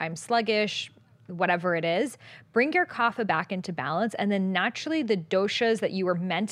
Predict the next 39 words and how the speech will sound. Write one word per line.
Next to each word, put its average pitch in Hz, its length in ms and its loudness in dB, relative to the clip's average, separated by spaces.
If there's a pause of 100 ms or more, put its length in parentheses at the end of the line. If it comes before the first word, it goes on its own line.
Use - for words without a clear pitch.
to 180 120 -8
be, 175 300 -2
maybe 160 260 -4
more 156 200 -8
vata, 233 380 0
maybe 160 220 -4
more 156 180 -6
pitta, 208 320 -6
or 233 160 0
maybe 269 240 0
you 247 180 0
are 202 220 -2
kapha, 160 400 -4
but 170 300 -6
just 190 200 -8
to 214 60 -8
not 190 220 -4
have 190 200 -4
that 175 160 -4
shadow 180 380 -2
side. 123 240 -6
Like, 170 140 -8 (340)
kapha 262 280 2
gets 269 180 -4
a - 20 -2
bad 185 240 2
rep. 160 300 0 (800)
You're 214 100 0
like, 190 140 4
"Kapha 226 300 4
is, 196 140 2
means 202 240 2
I'm 196 100 2
gonna 190 140 0
be 180 100 0
fat." - 320 -2 (540)
Like, 214 340 4 (120)
okay, 208 380 2
Beyonce, 180 640 0